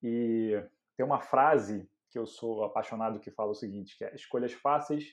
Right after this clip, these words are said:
vida difícil. Escolhas difíceis, vida fácil." E, assim, por mais que eu não ache que a sua vida tenha sido fácil, né, porque, assim, passou por muitas dificuldades,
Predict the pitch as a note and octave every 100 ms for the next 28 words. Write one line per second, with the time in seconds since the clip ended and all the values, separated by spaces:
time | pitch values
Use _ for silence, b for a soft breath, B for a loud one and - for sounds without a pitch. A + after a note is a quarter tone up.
0 | _ _ _ B2+ B2 A2+ - B2 C#3+ -
1 | E3+ _ _ _ - C3 B2 A#2+ - B2+
2 | C3+ A#2 B2 C3+ A2+ F#2+ - - _ _
3 | _ _ - A2+ A#2 B2 A2+ - B2+ C#3+
4 | D#3+ C3+ C3+ - C3+ - F3+ D#3 C#3 C#3
5 | C3 - A2+ - - C3 D3+ - A2+ -
6 | A2+ G2+ F#2+ - - G2+ F#2+ b b _
7 | - F#2+ C3 C#3+ A#2+ B2 A#2+ - B2+ A2
8 | A2+ C3 A2+ G2+